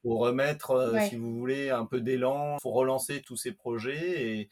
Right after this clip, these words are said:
Speaker 1: là, c'est les vacances. Donc bon, tout le monde a besoin de souffler aussi parce que au-delà de la difficulté de, du fait que c'était une année assez peu sympathique à vivre pour un collectif,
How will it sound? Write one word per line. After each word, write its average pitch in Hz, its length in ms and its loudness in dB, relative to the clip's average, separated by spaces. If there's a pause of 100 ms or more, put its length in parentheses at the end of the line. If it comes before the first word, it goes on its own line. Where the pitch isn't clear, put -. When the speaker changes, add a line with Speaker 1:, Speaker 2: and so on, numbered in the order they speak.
(240)
Speaker 1:
là, 127 180 6
c'est 127 120 -4
les 110 100 -2
vacances. 123 600 -2
Donc 110 220 -4
bon, 110 200 -4
tout 123 120 -12
le 123 40 -8
monde 135 120 -4
a 127 40 0
besoin 117 280 -4
de 117 60 -4
souffler 127 320 -4
aussi 147 240 -2
parce 113 200 -6
que 113 100 -10
au-delà 117 440 0
de 101 160 -4
la 98 140 -2
difficulté 107 600 -4
de, 101 80 -4
du 101 100 -8
fait 127 200 -4
que 117 80 -14
c'était 107 260 -8
une 101 120 -2
année 110 380 -2
assez 110 260 -4
peu 117 120 -8
sympathique 110 500 -6
à 110 80 -2
vivre 110 460 -6
pour 101 140 -8
un 101 40 -6
collectif, 110 520 -12